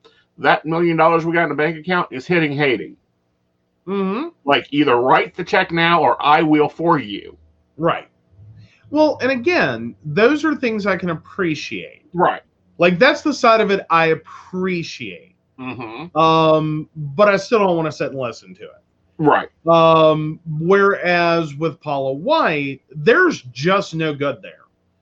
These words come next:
Speaker 1: No.
Speaker 2: Like,
Speaker 1: She
Speaker 2: no,
Speaker 1: is the
Speaker 2: there's no good there.
Speaker 1: She is, um, the equate to, oh God, what is his name?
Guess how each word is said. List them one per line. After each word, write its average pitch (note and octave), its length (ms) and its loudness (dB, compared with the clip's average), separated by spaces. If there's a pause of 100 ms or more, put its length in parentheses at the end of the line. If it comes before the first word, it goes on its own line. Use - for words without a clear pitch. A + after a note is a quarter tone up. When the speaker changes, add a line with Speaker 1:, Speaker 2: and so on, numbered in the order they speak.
(540)
Speaker 1:
No. E3 200 0 (420)
Speaker 2:
Like, E3+ 200 0
Speaker 1:
She D#3 120 -8
Speaker 2:
no, F#3 300 -6 (180)
Speaker 1:
is D3 40 -12 (240)
the C#3+ 300 0
Speaker 2:
there's E4 240 0
no G3 160 0
good B2+ 260 -6
there. E2+ 140 -20 (580)
Speaker 1:
She - 420 -6
is, B2 560 2
um, A#2 420 4
the C3 280 2
equate B2+ 720 -2
to, C3 420 -2
oh A#2+ 480 4
God, A2+ 320 0
what D#3+ 280 2
is A#2 220 -6
his A2+ 240 -8
name? C#3+ 560 -2